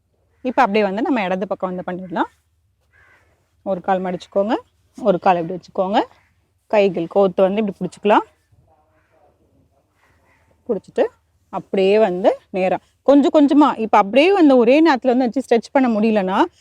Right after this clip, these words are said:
கொஞ்சம் கொஞ்சமா இப்படி கீழே வச்சு அப்படியே பொறுமையா step by step-ஆ வருது. இப்ப இந்த அளவுக்கு தான் வருது, உங்களுக்கு முட்டி வந்து இப்படி மடங்குதுனாலும் பரவாயில்ல. நீங்க ச-, பண்ண பண்ண உங்களுக்கு நல்லா இப்படி ஸ்ட்ரைட் ஆயிடும்.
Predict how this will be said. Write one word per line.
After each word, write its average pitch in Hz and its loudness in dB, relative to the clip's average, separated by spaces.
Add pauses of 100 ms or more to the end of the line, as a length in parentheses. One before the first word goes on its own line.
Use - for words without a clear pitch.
(160)
கொஞ்சம் 277 4
கொஞ்சமா 285 4
இப்படி 277 0
கீழே 269 2
வச்சு 233 0 (360)
அப்படியே 233 2 (920)
பொறுமையா 254 2 (160)
step 220 -2
by 226 4
step-ஆ 233 4
வருது. 175 -4 (380)
இப்ப 247 2
இந்த 254 6
அளவுக்கு 269 4
தான் 294 4
வருது, 233 4
உங்களுக்கு 240 0
முட்டி 226 0
வந்து 247 0
இப்படி 233 -2
மடங்குதுனாலும் 233 0 (180)
பரவாயில்ல. 220 4 (560)
நீங்க 302 6
ச-, 262 2 (100)
பண்ண 285 4
பண்ண 294 4 (460)
உங்களுக்கு 254 2
நல்லா 226 2
இப்படி 233 0
ஸ்ட்ரைட் 202 0
ஆயிடும். 151 -8